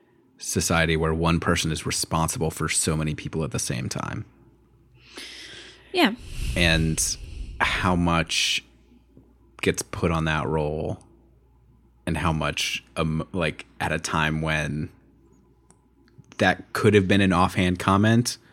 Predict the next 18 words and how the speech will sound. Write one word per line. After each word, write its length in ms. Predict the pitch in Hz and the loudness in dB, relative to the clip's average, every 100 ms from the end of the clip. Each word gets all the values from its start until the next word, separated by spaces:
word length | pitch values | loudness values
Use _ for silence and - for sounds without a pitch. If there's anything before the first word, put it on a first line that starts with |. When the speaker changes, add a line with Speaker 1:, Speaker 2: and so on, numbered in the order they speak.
| - _ _ - - | -20 _ _ -20 -6
Speaker 1:
but 140 | - 98 | 4 8
it 60 | |
didn't 220 | 113 123 95 | 10 10 6
feel 280 | - 104 | 4 4
like 260 | 90 76 - | 4 -2 -8
one. 280 | - - - _ - - _ _ _ _ _ - | -10 -10 -12 _ -20 -20 _ _ _ _ _ -4
Speaker 2:
Mm. 560 | 208 190 185 180 175 165 - - _ _ - _ - - | 0 2 2 0 -2 -4 -12 -14 _ _ -20 _ -14 0
Speaker 1:
And 180 | 95 85 | 2 4
so 380 | - 87 82 80 | 4 4 4 2
to 160 | 95 | 0
have 240 | 87 92 87 | 4 4 4
all 240 | 92 95 | 4 4
of 100 | 87 | 4
that 300 | 90 76 - - | 4 2 0 -2
remembered 560 | 98 87 82 80 80 | 0 2 2 2 2
and 100 | 78 | 2
examined 560 | 76 78 80 76 76 - | 0 0 2 2 -2 -2
by 380 | 76 73 78 | -2 -2 -2